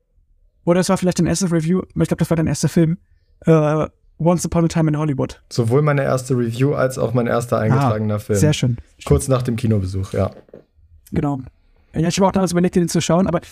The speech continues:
Speaker 1: es geht ja jetzt nicht um Once Upon a Time in Hollywood.
Speaker 2: Nein.
Speaker 1: Darüber können wir nochmal wann anders reden, über Tarantino und sämtliche andere wunderbare Regisseure unserer Zeit.
Speaker 2: Reden wir in einer anderen
Speaker 1: Auf
Speaker 2: Folge drüber.
Speaker 1: Auf jeden Fall,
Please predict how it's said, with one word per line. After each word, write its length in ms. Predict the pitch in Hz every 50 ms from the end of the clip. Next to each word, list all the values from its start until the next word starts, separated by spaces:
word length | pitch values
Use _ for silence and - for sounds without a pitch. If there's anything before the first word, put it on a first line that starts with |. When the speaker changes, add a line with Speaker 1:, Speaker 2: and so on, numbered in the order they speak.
| - - _ -
Speaker 1:
es 140 | - -
geht 120 | - 175 170
ja 60 | 160
jetzt 200 | 160 151 - - - - -
nicht 140 | 156 156 147
um 120 | 135 127 - _
Once 200 | - - 71 -
Upon 220 | 151 - - 151 147
a 40 | -
Time 200 | - 135 - -
in 60 | -
Hollywood. 300 | - 139 127 123 - - -
Speaker 2:
Nein. 180 | 104 76 71
Speaker 1:
Darüber 200 | - 156 147 156
können 140 | - 151 151
wir 40 | 147
nochmal 200 | 151 139 135 127
wann 120 | 147 147 -
anders 260 | 147 147 131 - -
reden, 200 | 135 - - -
über 180 | - - 139 -
Tarantino 540 | - - 151 143 - 151 127 151 151 139 - - _ _ _ _ _ _ _ _
und 400 | - 156 147 135 - - - - _ _
sämtliche 360 | - - 160 165 - - -
andere 340 | - 151 156 147 139 135 - - _ _ _ _ _ _ _ _ _ _ _ _ _ _ _ _ _ _ _ _ _ _ _ _ - _ _ _ _
wunderbare 540 | 175 170 160 160 143 151 147 143 - - -
Regisseure 460 | 156 - 151 - - 147 147 139 143
unserer 280 | 113 - 143 143 147 131
Zeit. 260 | - - 151 139 - - - - -
Speaker 2:
Reden 180 | 117 123 127 120
wir 60 | 120
in 60 | 113
einer 100 | 107 107
anderen 180 | 107 107 110 117
Speaker 1:
Auf 100 | - 101
Speaker 2:
Folge 260 | - 104 104 101 101
drüber. 360 | 101 107 98 98 104 107 117 - - - _ _ - - - - -
Speaker 1:
Auf 260 | 185 185 180 - -
jeden 500 | 170 151 180 214 254 254 240 233 226 - -
Fall, 440 | - - - 220 226 214 175 156